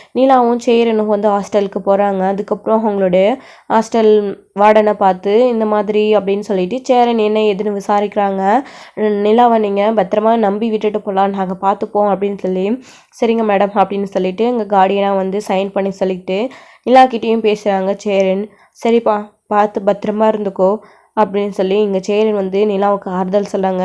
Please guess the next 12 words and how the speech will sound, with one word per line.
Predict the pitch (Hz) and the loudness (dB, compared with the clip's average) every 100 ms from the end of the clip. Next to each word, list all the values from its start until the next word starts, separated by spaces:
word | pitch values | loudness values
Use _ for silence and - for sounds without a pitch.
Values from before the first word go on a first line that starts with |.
| 196 | -4
"சரிங்கண்ணே" | 196 208 214 208 190 202 | 0 2 2 2 0 0
அப்படின்னு | 202 202 202 | -2 -4 -4
சொல்லிட்டு | 190 185 175 196 226 _ _ _ _ _ _ - | -4 -2 -2 -2 -4 _ _ _ _ _ _ -6
நிலா | 220 240 226 226 | 2 6 6 4
சேரனை | 220 220 233 233 | 2 0 2 0
பார்த்து | 202 185 208 | -2 -4 -4
பயங்கரமா | 185 190 202 214 196 208 | 0 2 2 0 0 0
அழுக | 196 190 208 | 0 2 2
ஆரம்பிக்கிறாங்க. | 196 202 202 202 190 190 185 220 - _ - | 2 -2 -4 -2 -2 -2 -2 -4 -12 _ -6
"அண்ணே" | 190 196 214 233 _ _ - | -2 0 -2 -4 _ _ -12
அப்படின்னு | 196 214 214 | -2 0 0
சொல்லிட்டு, | 214 190 185 190 | -2 -4 -4 -6